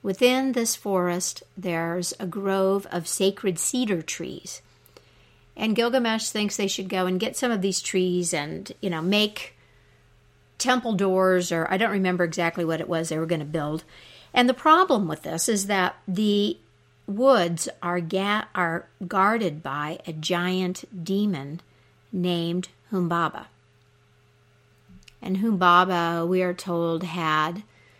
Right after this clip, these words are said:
huge fangs, and he was a giant, a giant, giant. And,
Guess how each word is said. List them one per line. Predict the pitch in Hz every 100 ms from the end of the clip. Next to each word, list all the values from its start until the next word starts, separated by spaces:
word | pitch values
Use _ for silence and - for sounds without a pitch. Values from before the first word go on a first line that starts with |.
| _ _ _ _
huge | - 254 240 233 -
fangs, | - 185 180 170 170 165 165 175 180
and | - 190
he | 190
was | 214 180
a |
giant, | 165 175 160 143 - - - - _ _ _ _ _ _ -
a | 170
giant, | 156 175 156 151 - - -
giant. | - - - - - - - - - -
And, | 196